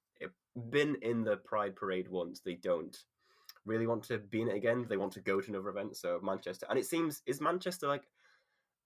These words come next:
a, not central, is an easier location for a lot of people to get to? 'Cause I think London was, like, a pain for a lot of people, 'cause that's, like, really far down south, and it seems there are a lot of girls who are more, um, northern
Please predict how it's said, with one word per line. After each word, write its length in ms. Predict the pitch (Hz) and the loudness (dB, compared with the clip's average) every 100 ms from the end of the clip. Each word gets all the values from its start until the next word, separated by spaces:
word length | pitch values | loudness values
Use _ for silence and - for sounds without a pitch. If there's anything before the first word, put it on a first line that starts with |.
| - | 6
a, 180 | 127 127 - _ _ _ _ _ - | 6 6 -2 _ _ _ _ _ -4
not 240 | 175 185 | -2 -2
central, 480 | - 151 139 - 98 | 0 2 2 2 2
is 140 | 95 | 4
an 80 | 123 | 2
easier 460 | 123 139 156 151 151 | 0 -2 -2 0 2
location 500 | 139 139 143 139 135 | 2 2 0 0 -2
for 100 | 131 | 2
a 20 | |
lot 100 | 123 | 2
of 60 | - | 0
people 180 | 123 | -4
to 60 | 123 | 0
get 160 | 120 - | 0 2
to? 160 | 135 | -2
'Cause 80 | 127 | 0
I 60 | 127 | 0
think 160 | 170 | 0
London 380 | 117 139 147 120 | 4 4 4 0
was, 140 | 90 90 | -4 -2
like, 220 | 90 90 _ _ _ _ _ _ _ _ _ _ - _ | -2 -2 _ _ _ _ _ _ _ _ _ _ -20 _
a 60 | 113 | -6
pain 440 | - 117 117 95 | 2 2 2 -2
for 120 | 85 90 | -2 0
a 40 | |
lot 120 | 87 | 2
of 80 | 90 | 0
people, 340 | 98 92 87 87 | -2 -6 -6 -4
'cause 100 | - | -4
that's, 180 | 95 | -2
like, 120 | 90 90 | -2 -4
really 320 | 92 113 98 | -2 -2 -2
far 220 | 90 87 92 | 0 0 0
down 180 | 87 | -2
south, 340 | 87 95 92 92 | -2 -2 -2 -6
and 80 | 87 | -10
it 40 | |
seems 300 | - 90 87 | -6 -6 -6
there 120 | 87 | -4
are 20 | |
a 60 | 82 | -4
lot 280 | 90 95 - | -2 -4 -4
of 240 | 92 95 _ _ - - _ _ _ _ _ 104 - | -8 -10 _ _ -20 -20 _ _ _ _ _ -14 4
girls 380 | 123 127 117 | 6 8 6
who 80 | 117 | 6
are 60 | 110 | 6
more, 680 | 107 104 104 101 98 95 - | 6 6 6 4 0 0 0
um, 880 | 92 90 90 90 90 - - - - _ - | 0 0 0 -2 -8 -10 -12 -16 -20 _ -4
northern 680 | 98 95 92 90 87 90 | 2 4 4 0 -4 -8